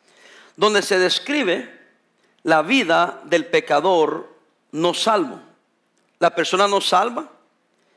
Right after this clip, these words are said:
vive para el mundo, la carne, y está bajo el control del diablo. Los que confiamos en Cristo, recibimos el Espíritu Santo. Y tenemos, porque tenemos el Espíritu Santo, una nueva naturaleza.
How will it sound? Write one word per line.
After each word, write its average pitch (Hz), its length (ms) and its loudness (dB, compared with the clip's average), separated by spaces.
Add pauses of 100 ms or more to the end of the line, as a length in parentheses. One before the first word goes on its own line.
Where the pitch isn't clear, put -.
(120)
vive 214 320 2
para 185 240 2
el 165 80 0
mundo, 196 600 -2 (440)
la 156 280 0
carne, 220 600 0 (480)
y 190 140 0
está 196 280 2
bajo 202 180 2
el 175 120 -4
control 185 580 0 (100)
del 151 240 -2
diablo. 233 380 -2 (800)
Los 220 160 2
que 226 140 0
confiamos 247 640 2
en 196 100 -2
Cristo, 226 560 -6 (720)
recibimos 226 1000 0
el 190 140 2
Espíritu 214 520 -2
Santo. 294 420 0 (840)
Y 240 140 -2
tenemos, 247 560 2
porque 202 400 0
tenemos 208 420 0
el 247 80 4
Espíritu 247 400 -4
Santo, 208 600 0
una 208 260 4
nueva 202 640 2
naturaleza. 196 800 0